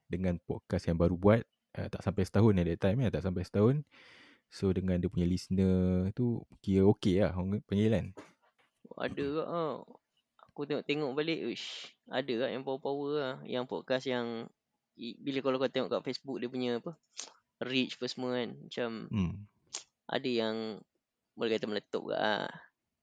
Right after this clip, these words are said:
Speaker 2: Tak ada meletup sangat, tapi kira macam okey lah, tak adalah macam apa, krik-krik sangat.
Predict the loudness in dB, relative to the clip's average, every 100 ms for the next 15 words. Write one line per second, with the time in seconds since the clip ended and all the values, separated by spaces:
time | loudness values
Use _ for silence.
0 | _ -20 _ 0 6 8 8 4 0 4
1 | 4 4 2 -2 -2 2 4 4 2 -2
2 | -4 -16 -20 _ _ -4 2 6 6 6
3 | 4 6 4 4 2 0 0 -4 -6 -4
4 | -2 0 0 -2